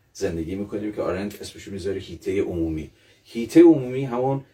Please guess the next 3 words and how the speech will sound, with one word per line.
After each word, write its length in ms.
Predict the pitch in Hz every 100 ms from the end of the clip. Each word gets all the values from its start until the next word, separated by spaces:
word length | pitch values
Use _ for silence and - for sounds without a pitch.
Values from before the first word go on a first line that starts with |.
| _ _
حوزهٔ 960 | - 110 107 98 113 131 131 127 123 - _ -
کنش‌های 1040 | - 101 98 - - 107 117 120 120 117 117 _ - 98
ب-، 200 | 113 110